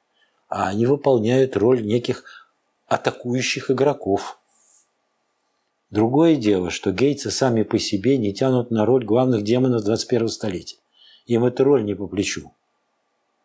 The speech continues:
Никакие деньги, которых у Гейтсов не так много, как считается, или точнее, их жутко много для обычных людей, но слишком мало для супердемонов,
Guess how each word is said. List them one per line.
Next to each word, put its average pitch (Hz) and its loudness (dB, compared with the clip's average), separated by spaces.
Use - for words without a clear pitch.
Никакие 139 0
деньги, 101 -4
которых 120 -2
у 101 -4
Гейтсов 101 -2
не 101 0
так 110 -2
много, 107 -2
как 95 -4
считается, 127 -2
или 104 0
точнее, 104 -2
их 110 0
жутко 104 2
много 95 2
для 98 2
обычных 110 -2
людей, 85 -6
но 107 0
слишком 110 0
мало 104 2
для 95 0
супердемонов, 92 -2